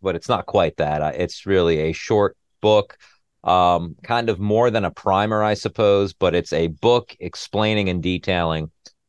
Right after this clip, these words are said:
why women cannot preach, but also giving some encouragement for what women can do within the church, within society, within their families, and also encouraging men to stand biblically and boldly and strongly and courageously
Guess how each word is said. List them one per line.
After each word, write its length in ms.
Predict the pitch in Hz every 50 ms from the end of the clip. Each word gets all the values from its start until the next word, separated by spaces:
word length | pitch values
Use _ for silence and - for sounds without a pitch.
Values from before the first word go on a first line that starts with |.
| _ _ _ -
why 460 | - 92 92 104 110 117 127 131 123
women 580 | 113 107 117 117 113 104 101 95 92 90 82 - _ _ -
cannot 760 | - - 117 107 101 95 90 90 101 113 131 135 - _ -
preach, 600 | - - 92 78 76 78 85 - - - - _ _ _ _ _ _ _ _ _ _ -
but 200 | 101 127 135 131
also 520 | - 117 139 147 160 156 - - 117 101
giving 300 | 92 98 110 101 104 98
some 180 | - - 110 101
encouragement 680 | 92 87 85 - 104 95 92 90 87 82 92 90 73 -
for 140 | - 95 90
what 180 | 92 101 107 -
women 300 | 104 107 98 92 87 76
can 300 | - 107 120 131 131 120
do 340 | 92 87 87 92 104 120 - -
within 320 | 101 87 87 - 98 95 90
the 60 | 85
church, 500 | - - 104 98 98 98 95 92 - -
within 260 | 85 - - 90 82
society, 640 | 80 - - - 98 92 92 95 95 90 92 90
within 260 | 76 76 - 87 82 78
their 140 | 73 73
families, 640 | - - 98 92 92 92 95 95 92 92 92 - - - - _ _ _ _ _ _ _ _ _ - -
and 200 | 139 151 151 135
also 580 | 123 127 131 135 123 - - 117 107 104 98
encouraging 840 | 90 95 92 98 - 110 104 98 95 92 90 92 90 87 85 85 78
men 360 | 76 82 90 92 90 87 85 76
to 60 | 80
stand 360 | - - 104 95 85 82 78
biblically 720 | 71 98 98 82 87 90 - - 85 85 82 80 80 78
and 420 | 78 78 76 80 80 78 78 76 69
boldly 460 | - 92 87 87 76 71 82 80 76
and 120 | 73 76 -
strongly 420 | - - 90 82 85 80 78 80
and 100 | 78 78
courageously 640 | - 95 101 110 135 123 113 104 - 98 80 67 -